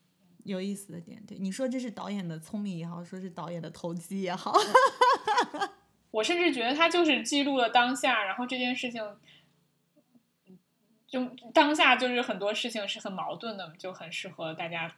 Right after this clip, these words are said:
Speaker 2: 讨论。
Speaker 1: 那 Chapter Ten下一个议题是什么？
Speaker 2: Chapter ten, first person singular.
Speaker 1: 第一人称单数。第一人称单数是不是，呃，村上春树的一个小说？我记得我在看的时候，还脑子还在想，村上春树是不是有一部小说叫这个名字呀？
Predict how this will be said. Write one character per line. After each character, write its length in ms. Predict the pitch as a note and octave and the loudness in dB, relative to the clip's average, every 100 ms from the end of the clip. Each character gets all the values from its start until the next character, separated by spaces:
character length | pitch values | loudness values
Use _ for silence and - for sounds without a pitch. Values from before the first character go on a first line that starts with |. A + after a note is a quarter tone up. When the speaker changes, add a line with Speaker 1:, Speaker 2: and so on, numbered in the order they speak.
| _ | _
Speaker 2:
讨 240 | - - D3 | -16 -16 -12
论。 280 | E3+ D#3+ D3+ _ _ _ | -12 -12 -16 _ _ _
Speaker 1:
那 240 | G#3 F#3+ - - | -10 -10 -12 -16
Chapter 400 | - G#3 - G3+ | -12 -12 -12 -14
Ten 300 | - A#3+ E3+ | -8 -8 -6
下 200 | - A3 | -6 -6
一 60 | F3 | -6
个 100 | F3 | -6
议 180 | F3 | -8
题 180 | D#3+ - | -10 -12
是 160 | D#3+ E3+ | -12 -10
什 160 | E3+ | -10
么？ 220 | D#3 - _ _ _ _ _ _ - | -12 -16 _ _ _ _ _ _ -20
Speaker 2:
Chapter 360 | A3 G#3+ G#3+ | -16 -12 -12
ten, 260 | - A3+ G3+ - | -8 -10 -10 -16
first 320 | - B3+ C#4 - B3 | -4 -2 0 -2 -2
person 500 | A#3+ A#3 A3+ A3 G3 | -2 -2 -4 -8 -8
singular. 760 | - A3 A3+ G#3 F3 E3+ E3+ - _ _ | -8 -8 -4 -4 -4 -8 -12 -20 _ _
Speaker 1:
第 180 | A#3+ A#3 | -2 0
一 80 | A#3+ | 2
人 220 | G#3 F#3+ | 0 -2
称 200 | A3 G#3 | -2 -2
单 220 | G#3+ G#3 | -2 -2
数。 240 | G#3+ G#3 - | -4 -6 -4
第 140 | D4+ | -2
一 60 | E4 | 2
人 120 | B3 | 2
称 140 | D4 | 2
单 100 | D4 | 2
数 100 | C#4+ | 0
是 120 | B3+ | -2
不 100 | B3 | -2
是， 380 | A#3+ C4+ A3+ F3+ | -2 -2 0 -2
呃， 380 | - F#3 F3+ F3+ | -4 -4 -4 -6
村 200 | F#3+ D4+ | -8 -8
上 140 | D4+ A3+ | -4 -4
春 160 | C4+ | -4
树 140 | C#4+ A#3+ | -4 -6
的 80 | |
一 80 | F3+ | -4
个 80 | A3 | -6
小 180 | A#3 D#3+ | -6 -8
说？ 120 | G3+ | -8
我 80 | F3+ | -8
记 100 | E4+ | -6
得 60 | A#3+ | -4
我 40 | |
在 120 | A#3 | -6
看 260 | - A4+ E4 | -8 -6 -2
的 80 | A3 | -2
时 180 | - | -4
候， 320 | F3+ F3+ E3 - - - - _ _ | -4 -4 -6 -10 -20 -20 -20 _ _
还 160 | A#3 | -2
脑 160 | A3+ F#3 | 0 0
子 80 | F#3+ | -2
还 100 | G3+ | -2
在 140 | C4+ | -2
想， 200 | B3+ F3 | -4 -8
村 220 | G#3+ E4 | -6 -6
上 180 | E4+ E4+ | -4 -4
春 160 | C4+ E4 | -4 -4
树 80 | D#4 | -4
是 120 | D4+ | -4
不 80 | D4 | -2
是 40 | |
有 60 | A3+ | -2
一 20 | |
部 120 | D4 | -4
小 240 | D4+ F#3 | -4 -6
说 200 | E3+ - | -6 -8
叫 160 | E4+ D#4 | -6 -6
这 120 | A3 | -4
个 80 | G3 | -4
名 260 | F3 D3+ D#3 | -4 -4 -6
字 160 | E3 | -8
呀？ 160 | D#3 | -8